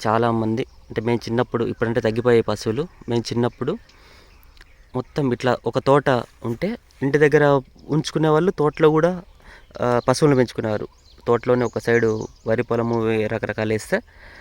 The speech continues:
పక్కనే గడ్డివామి, తర్వాత దుబ్బ, ఆ, పశువుల పేడతో ఇక్కడ వేస్తారనమాట. దీన్ని దుబ్బ అంటారు, అంటే మా రాయలసీమలో. పక్కనే ఆవులు కానీ గేదెలు కానీ ఇట్లా పెంచుకునే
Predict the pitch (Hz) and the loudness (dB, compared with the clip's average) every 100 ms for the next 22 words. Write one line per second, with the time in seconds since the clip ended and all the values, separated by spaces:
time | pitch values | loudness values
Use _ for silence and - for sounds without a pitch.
0 | - - - 110 110 104 104 110 113 113 | -20 -16 -8 -4 -2 0 0 4 4 4
1 | 113 139 - _ _ _ - - - - | 0 -4 -12 _ _ _ -20 -20 -20 -10
2 | - 104 101 104 90 - 113 107 117 - | -4 -2 -2 -6 -10 -8 -6 0 0 -2
3 | - _ _ - - - 113 110 107 104 | -16 _ _ -20 -20 -10 -6 -4 -4 -8
4 | 110 107 113 - 117 - 135 117 110 104 | -8 -12 -14 -8 -8 -2 0 2 0 -2
5 | 107 101 104 - - - 95 113 104 104 | -4 -6 -8 -12 -12 -12 -6 -2 0 -2
6 | - 98 98 98 95 156 - - - - | -4 -6 -4 -6 -8 -14 -18 -20 -20 -20
7 | - - 123 123 113 110 120 110 101 101 | -20 -6 -2 -2 -2 0 0 0 -6 -8
8 | 151 190 - 110 107 107 107 101 104 104 | -10 -14 -16 -12 -8 -4 -4 -2 -4 -4
9 | 101 127 - - - - - 101 107 110 | -8 -10 -16 -20 -20 -14 -10 -6 -4 0
10 | 104 107 107 104 107 101 113 107 110 107 | 0 0 0 -2 -2 0 -2 0 -2 -2
11 | 104 107 110 - 113 113 - 120 117 123 | -4 -6 -8 -4 -2 -2 -2 -2 -2 -2